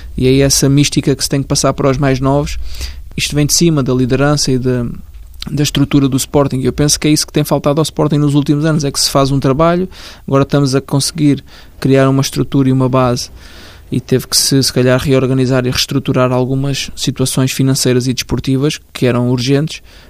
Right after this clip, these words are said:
e o trabalho está a ser feito é no sentido de criar uma equipa competitiva com dois, três jogadores de qualidade, juntamente com os jogadores da formação para lutar pelo título. E é isso que o Sporting tem que fazer. Eh, tem que ter alguém também que, que tenha esse conhecimento, porque, como eu disse há pouco,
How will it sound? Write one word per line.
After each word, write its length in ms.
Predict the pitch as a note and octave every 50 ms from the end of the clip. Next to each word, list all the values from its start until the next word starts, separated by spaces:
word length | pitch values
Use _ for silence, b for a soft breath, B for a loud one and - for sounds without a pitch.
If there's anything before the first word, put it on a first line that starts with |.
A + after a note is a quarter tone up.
| B B -
e 140 | C3+ C3+
o 40 | C3
trabalho 280 | B2+ B2+ B2+ B2+ B2+ A#2+
está 200 | A#2+ - - C3+
a 40 | B2+
ser 180 | - - C#3 C#3
feito 320 | - - C3+ C#3+ C#3 -
é 40 | D3
no 100 | D3 C#3+
sentido 380 | - - D3+ C#3+ - D#3 F3
de 60 | E3 C#3+
criar 340 | - E3+ D3 D3+ D3 C#3+
uma 140 | C#3+ C#3+ C#3+
equipa 300 | C#3 - - D3+ - C#3+
competitiva 600 | - - C#3+ C#3 - D3+ C#3 - D#3+ D#3+ D#3 D#3
com 160 | - - D3
dois, 220 | C#3+ D3 D#3 C#3+ -
três 240 | - D3+ D3 C#3+ C3
jogadores 380 | C3 C3+ B2+ B2 C3 B2+ B2+
de 80 | - -
qualidade, 540 | - - B2+ B2+ B2 B2 C3 C#3+ D3+ D3 -
juntamente 440 | E3 D#3 - D#3+ D#3 D#3 D3+ D3
com 100 | - D#3
os 40 | D3
jogadores 300 | C#3 C#3+ C#3+ D3+ D3+ C#3
da 60 | D3
formação 600 | D3 - - D3 D3+ D3 - - D#3+ D3+ D3+ D#3+ b b b b b b b b b -
para 140 | D3+ D3+
lutar 300 | D3+ D#3 D#3 D3 D#3 D3+
pelo 220 | D3 - D#3 D#3+ D#3+
título. 280 | - G#3+ - - - - - - -
E 120 | - C#3
é 60 | D3 C#3+
isso 140 | C3+ -
que 60 | - -
o 20 |
Sporting 360 | - - - C3+ B2+ - C3
tem 160 | B2 - B2+
que 80 | B2 -
fazer. 340 | - B2 A#2 G#2+ A2 A2+ D#3 B B B B B B B B B B B
Eh, 80 | - A#2+
tem 180 | - C#3 C3
que 60 | C3
ter 140 | - C3 B2
alguém 240 | C3+ A#2+ A#2+ B2 B2+
também 320 | B2+ C3+ B2+ B2 B2 B2+
que, 520 | B2+ - - C#3 C3+ C3 C3 C#3 C#3 D#3 E3 -
que 60 | - -
tenha 240 | - C#3+ C3+ C3+
esse 140 | C3+ C3+ -
conhecimento, 600 | - - C#3 C3+ - - D3 C#3+ C#3 D3 D#3+ D3+ -
porque, 360 | - D3+ C#3 - - D#3+ E3
como 220 | - - C#3+ C3
eu 40 | B2+
disse 220 | B2+ C3 - -
há 60 | C3+ C#3
pouco, 300 | - - E3 - -